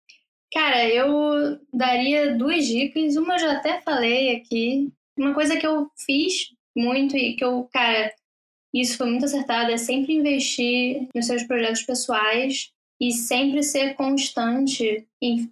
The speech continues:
tá fazendo e tá mostrando isso, porque isso foi o que deu mais retorno, assim, de cliente e de progresso até pra mim na minha arte, tá sempre experimentando alguma coisa, sabe? Tipo,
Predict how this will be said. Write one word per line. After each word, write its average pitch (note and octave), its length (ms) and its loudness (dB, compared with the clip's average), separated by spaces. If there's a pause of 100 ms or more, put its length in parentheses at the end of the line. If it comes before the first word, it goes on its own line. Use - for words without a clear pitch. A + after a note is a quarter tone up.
tá C#4 180 0
fazendo C4+ 400 2
e B3 80 -2
tá B3 160 0
mostrando B3+ 500 0
isso, G#3+ 320 0
porque A#3 320 -4
isso A#3 480 0
foi E4+ 120 -4
o - 40 -4
que - 60 -14
deu D4 300 0 (180)
mais B3 260 0
retorno, B3+ 460 0
assim, A3+ 500 -2 (320)
de C4 240 0
cliente B3+ 800 0
e A#3 380 0
de A#3 200 -2
progresso C#4 600 0
até C4+ 240 0
pra C4+ 180 -2
mim B3+ 280 0
na A#3 80 0
minha A#3+ 180 0
arte, A#3+ 520 -2
tá A3+ 140 -4
sempre C#4+ 260 0
experimentando C4+ 600 0
alguma A#3 280 -2
coisa, A3+ 600 0 (600)
sabe? A#3 320 0
Tipo, A#3 300 -4